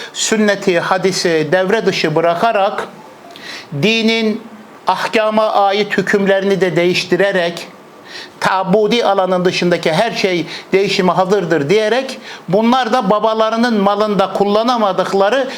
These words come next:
iskontoyu yaparlar. Tarikatçılar dine zam yapar, modernistler de dinde iskonto yaparlar. Bunlar da sapmanın, e, Allah'ın dinin dışında kalan ikinci bir zümrettir. Bunun arasında cahiliyeden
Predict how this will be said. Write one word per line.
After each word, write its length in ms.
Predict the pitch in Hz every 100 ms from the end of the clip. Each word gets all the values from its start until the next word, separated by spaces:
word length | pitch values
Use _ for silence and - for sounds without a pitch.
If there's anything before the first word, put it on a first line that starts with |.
| - -
iskontoyu 680 | - - 226 214 226 240
yaparlar. 520 | 202 - 165 147 147 143 - - - -
Tarikatçılar 840 | - 208 247 254 240 247 226 214 175
dine 300 | 196 190 160
zam 240 | 156 247
yapar, 380 | 254 262 269 285 262 - -
modernistler 760 | 220 214 233 220 214 220 202
de 240 | 262 269 269 - -
dinde 300 | 214 220 254
iskonto 500 | 247 - - 220 -
yaparlar. 680 | 214 170 - 156 139 135 147
Bunlar 360 | 254 233 214 226
da 80 |
sapmanın, 680 | 240 - 214 - 208 247 220 - - - -
e, 120 | 175
Allah'ın 400 | 208 214 220 202
dinin 220 | 190 190
dışında 360 | 202 208 196 190
kalan 260 | 208 233
ikinci 400 | 226 - 196 185
bir 140 | 165 135
zümrettir. 800 | 131 139 143 131 127 - - - - - - - - - -
Bunun 280 | 254 247 226
arasında 800 | 247 247 202 - 160 139 135 - - - - - - - - - - - -
cahiliyeden 920 | 139 226 220 220 208 196 175 156 151